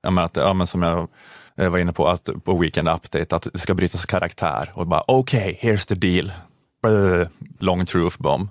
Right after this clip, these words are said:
Att de kan inte kosta på sig då den här slött, vanvördiga, mig äger ingen attityden som kanske Norm Macdonald hade när han var ankare för Weekend Update. För läget är så akut att vi måste välja sida. Och det, alltså, det, det, det är möjligt att de kanske har rätt i det då.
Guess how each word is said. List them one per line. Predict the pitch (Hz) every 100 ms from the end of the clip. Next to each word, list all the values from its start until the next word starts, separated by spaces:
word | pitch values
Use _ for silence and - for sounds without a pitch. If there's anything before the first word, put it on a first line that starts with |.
| _
Att | - 95
de | 98
kan | 104
inte | 98
kosta | 104 101 104
på | - 117 113
sig | - 80
då | 73
den | 82
här | 85 87
slött, | - 95 92 - - - _ -
vanvördiga, | - 92 95 92 90 92 92 85 85 82
mig | 85 90 87
äger | 85 87
ingen | 90 90
attityden | 85 87 - 85 80 78
som | -
kanske | 85 82
Norm | 90 85 85
Macdonald | 85 80 80 80
hade | 85 82 69 98
när | -
han | 82
var | 80 87
ankare | 87 85 -
för | -
Weekend | 90 -
Update. | 82 - 64 78 - - - - -
För | 104
läget | 104 95 95
är | 95
så | - 87
akut | 92 - 113 107 -
att | -
vi |
måste | 90 87 95
välja | 92 87
sida. | 95 113 104 87 85 _ _ _ -
Och | 104 101 -
det, | 107 98 107 107
alltså, | 113 127
det, | 104 - 104
det, | - - 127 120 - 110
det | 127
är | 123
möjligt | 131 117 107
att |
de | 98
kanske | 107 107
har | 104
rätt | 135 127 107
i |
det | 80 67
då. | 57